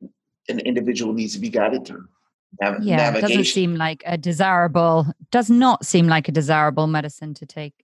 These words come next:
Speaker 1: Oh,
Speaker 2: alone.
Speaker 1: you, you would be surprised. There, there's so many pirates, uh, out there that, uh, uh,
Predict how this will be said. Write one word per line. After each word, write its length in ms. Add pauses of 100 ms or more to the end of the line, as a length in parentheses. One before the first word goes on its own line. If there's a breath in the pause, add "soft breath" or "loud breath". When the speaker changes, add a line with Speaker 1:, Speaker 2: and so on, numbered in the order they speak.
Speaker 1:
Oh, 100
Speaker 2:
alone. 320
Speaker 1:
you, 140
you 340
would 120
be 120
surprised. 600
There, 340 (340)
there's 300
so 240
many 720 (260)
pirates, 760 (520 soft breath)
uh, 440
out 280
there 340
that, 400
uh, 560 (1900)
uh, 200